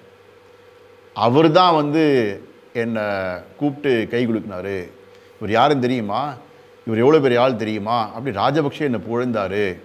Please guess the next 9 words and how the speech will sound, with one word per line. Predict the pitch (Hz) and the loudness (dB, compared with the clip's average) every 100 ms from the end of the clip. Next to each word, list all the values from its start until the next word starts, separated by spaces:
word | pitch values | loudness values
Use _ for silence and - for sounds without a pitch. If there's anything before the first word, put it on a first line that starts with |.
| - - - - | -20 -20 -18 -6
அப்படின்லாம் | 113 135 139 175 196 | -2 -2 -2 -2 -4
இங்க | 165 165 196 | -6 0 2
வந்து | 160 170 170 | 2 0 -2
மேடையில | 139 143 151 147 160 151 | 0 2 6 4 4 4
அவரு | 120 123 135 120 104 - | 4 2 0 0 -2 -6
தன்னை | 120 120 | -4 -4
பத்தி | 131 | -6
பெருமையா | 117 135 123 113 | -6 -6 -4 -6
பேசிட்டு, | 92 92 117 135 | -8 -6 -4 -4